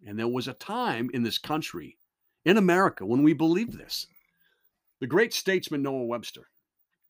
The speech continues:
Yes, and he also wrote a dictionary, but he was also a great statesman. He said, "No truth is more evident to my mind than that the Christian religion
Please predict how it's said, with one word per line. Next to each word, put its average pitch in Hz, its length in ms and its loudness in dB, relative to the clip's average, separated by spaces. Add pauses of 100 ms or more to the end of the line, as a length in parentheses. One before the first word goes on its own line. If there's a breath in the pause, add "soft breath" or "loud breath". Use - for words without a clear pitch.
(140)
Yes, 117 300 -6
and 104 100 -8
he 104 80 -6
also 127 300 -4
wrote 120 200 0
a 101 40 -4
dictionary, 73 600 -10
but 98 120 -4
he - 40 0
was 107 160 0
also 175 380 6
a 160 60 6
great 151 320 2
statesman. - 600 0 (1000)
He 226 160 2
said, 208 280 2
"No 220 200 4
truth 220 420 0
is 135 160 2
more 151 260 2
evident 165 340 2
to 131 100 0
my 139 200 4
mind 120 460 2
than 107 100 0
that 101 120 -4
the - 80 -12
Christian 131 340 -4
religion 110 480 0